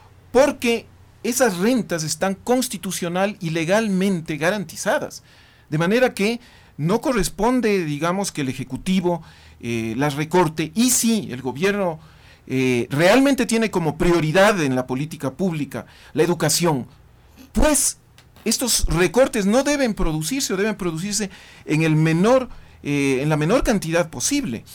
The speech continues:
Pero lo que observamos es que hay este rato una paralización, por ejemplo, muchos pagos a los proveedores de estas universidades no se están realizando,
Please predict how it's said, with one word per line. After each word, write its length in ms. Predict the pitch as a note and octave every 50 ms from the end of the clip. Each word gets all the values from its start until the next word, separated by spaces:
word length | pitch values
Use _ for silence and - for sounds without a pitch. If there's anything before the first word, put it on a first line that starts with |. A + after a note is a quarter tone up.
| - - - - - - - - -
Pero 180 | F#3 G#3 C4
lo 140 | C4+ C4+ C4+
que 140 | C4 A#3 G#3+
observamos 600 | G#3 G3+ - - A3+ G3 F#3 F3+ F#3 F#3+ G3+ F3
es 100 | E3+ D#3+
que 120 | - - E3+
hay 120 | F3 F3
este 160 | F3 E3+ E3+
rato 240 | D3+ E3 F3 E3+ G3
una 160 | F3+ E3 D3
paralización, 760 | - C3 B2 B2+ B2+ A#2+ A2 B2+ A#2+ - - E3+ G3+ A#3 B3 -
por 140 | D#3 B2+ A#2
ejemplo, 420 | A#2 - E3 F3 D#3+ D#3+ D#3 D3+ - - - - - - -
muchos 300 | D3+ F3 D#3+ E3+ E3 -
pagos 360 | - F3+ F#3 G3 F#3 F3 D#3
a 40 | D3+
los 140 | C3+ B2 -
proveedores 500 | - C#3 C3 B2+ C3 D#3+ F3 F3 D3+ C3
de 60 | D#3
estas 180 | D3+ D#3+ D3
universidades 560 | C#3 D3 C#3+ C#3 C3+ B2+ C#3 C#3+ D3+ D#3+ D#3 C3+
no 140 | C#3 F#3+
se 100 | G#3 -
están 260 | F#3 - - F#3 F3+ D#3+
realizando, 600 | D#3+ D3 C3 A#2 A2+ - C#3+ D#3 F3+ F#3+ G#3 G#3+